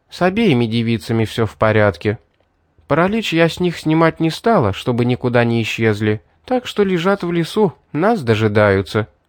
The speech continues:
И недовольно проворчала. «Мог бы и предупредить, что их две».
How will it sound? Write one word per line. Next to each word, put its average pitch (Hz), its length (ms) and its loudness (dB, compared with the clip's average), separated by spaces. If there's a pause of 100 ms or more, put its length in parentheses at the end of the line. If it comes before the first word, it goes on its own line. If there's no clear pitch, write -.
(220)
И 98 100 -2
недовольно 110 600 0
проворчала. 123 800 0 (500)
«Мог 143 320 2
бы 151 120 2
и 147 40 2
предупредить, 143 720 -2
что - 200 0
их 104 200 0
две». 98 360 2